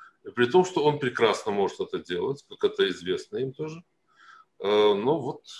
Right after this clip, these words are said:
вот такая вот ситуация. Поэтому в очень большой степени, отвечает, э, на твой вопрос, здесь важно, вот называется,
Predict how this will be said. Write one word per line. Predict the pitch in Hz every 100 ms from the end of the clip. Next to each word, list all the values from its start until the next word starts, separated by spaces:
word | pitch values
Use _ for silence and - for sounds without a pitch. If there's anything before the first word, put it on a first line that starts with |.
| - _ _
вот | -
такая | - 120
вот | 135 131
ситуация. | 139 143 101 - -
Поэтому | - 135 147 143 143 - - _ -
в | 101 117
очень | 185 196
большой | 165 143 131
степени, | - 123 - 104 92 - _ - - _
отвечает, | - 113 117 139 113 -
э, |
на | 113 117 107 104 104 104 107 107 110
твой | 107 110 110
вопрос, | 107 170 208 208
здесь | 160 175 - _ - - -
важно, | 156 175 139
вот | 131 139
называется, | 113 104 139 151 143 135